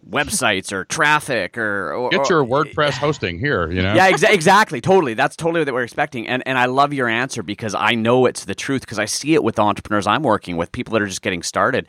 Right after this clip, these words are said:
Speaker 1: Um, because you gotta do, you know, it's called the side hustle, right? You know,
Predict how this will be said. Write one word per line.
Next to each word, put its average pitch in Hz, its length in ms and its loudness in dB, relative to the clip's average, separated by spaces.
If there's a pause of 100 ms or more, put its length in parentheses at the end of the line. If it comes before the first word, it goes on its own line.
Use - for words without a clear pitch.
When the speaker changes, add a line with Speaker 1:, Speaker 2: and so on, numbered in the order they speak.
(300)
Speaker 1:
Um, 87 800 0 (480)
because 143 300 0
you 151 60 -2
gotta 180 200 4
do, 135 440 2
you 104 120 -2
know, 92 260 0
it's 92 120 -10
called 110 160 -4
the 101 80 -8
side 113 320 4
hustle, 82 320 -2
right? 92 280 -2
You 101 120 -2
know, 95 140 2